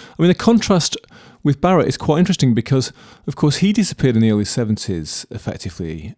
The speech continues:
and he'd been this incredibly beautiful, talented, charismatic star. And of course, he disappears into really a, a, a life of, you know, mental health problems, you know, and he turns up in the early seventies, he's the Pink Floyd recording session for Wish You Were Here, he's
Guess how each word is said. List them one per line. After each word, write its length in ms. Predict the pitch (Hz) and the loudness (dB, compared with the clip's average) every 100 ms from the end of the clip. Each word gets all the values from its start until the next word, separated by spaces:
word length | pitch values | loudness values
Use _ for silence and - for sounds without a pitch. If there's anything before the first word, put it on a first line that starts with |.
| - | -4
and 160 | 110 | -2
he'd 160 | 113 120 | 0 0
been 120 | 127 | 0
this 200 | 113 - _ _ _ _ - | 0 -4 _ _ _ _ -8
incredibly 460 | 123 - 160 120 98 | -8 -6 -4 -4 -4
beautiful, 580 | 120 110 110 - 104 | -4 -6 -8 -10 -10
talented, 680 | 90 - 107 101 - 98 90 - _ - | -10 -6 -4 -4 -6 -8 -10 -14 _ -12
charismatic 640 | 117 104 107 101 - 92 | -8 -4 -4 -4 -6 -10
star. 600 | - - 127 107 71 - _ - - - - - - | -10 -6 -4 -4 -6 -10 _ -20 -20 -20 -20 -12 -2
And 100 | 147 | 0
of 60 | |
course, 300 | 175 160 - - | 2 2 0 -2
he 300 | 160 165 208 | -2 0 0
disappears 480 | 170 160 151 160 147 | 0 -2 -2 0 0
into 220 | 151 160 | 0 0
really 280 | 180 214 127 | 0 0 0
a, 280 | 113 110 113 | -2 -4 -6
a, 320 | 117 120 - | -4 -6 -4
a 20 | |
life 360 | 123 120 120 - | -2 -2 -4 -4
of, 300 | 110 - - _ - - | -8 -10 -20 _ -14 -2
you 100 | 123 | 2
know, 20 | |
mental 300 | 123 131 123 | 4 2 0
health 260 | 123 127 | 0 -2
problems, 540 | - 123 117 120 117 - | -2 -2 0 0 0 2
you 60 | |
know, 100 | 127 | 2
and 100 | 113 | 2
he 60 | 113 | 0
turns 340 | - 127 117 | 0 0 0
up 140 | 113 120 | -2 -2
in 120 | 110 | 0
the 120 | 107 | 0
early 140 | 104 101 | -2 -4
seventies, 460 | 107 98 - 98 | -4 -4 -4 -6
he's 280 | 95 90 - - - - - | -6 -8 -12 -20 -20 -20 -10
the 100 | 92 | -8
Pink 240 | - 101 | -4 -4
Floyd 200 | - 95 | -4 -6
recording 380 | 87 - 95 92 | -6 -6 -6 -6
session 380 | - 98 - 92 | -6 -8 -6 -6
for 80 | 82 | -6
Wish 240 | 95 - | -8 -8
You 80 | 90 | -8
Were 80 | 87 | -8
Here, 200 | 92 92 | -8 -8
he's 200 | 95 | -8